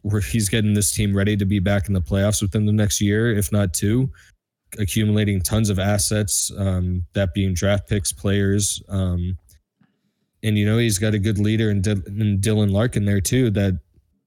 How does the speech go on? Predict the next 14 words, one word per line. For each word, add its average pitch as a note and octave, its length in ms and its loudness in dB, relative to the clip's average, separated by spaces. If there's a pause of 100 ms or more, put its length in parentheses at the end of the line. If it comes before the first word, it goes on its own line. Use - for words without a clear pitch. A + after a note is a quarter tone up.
(120)
is G#2+ 120 -2
an G2+ 120 0
attractable G2+ 500 0
piece A#2 400 0
to, G2 220 0
for F#2+ 240 0
free G#2 260 0
agents B2 380 0
and F#2 480 -4
for G2 140 -4
trade A2 280 0
pieces - 340 -2
too. G2+ 300 -2
So, F#2+ 400 0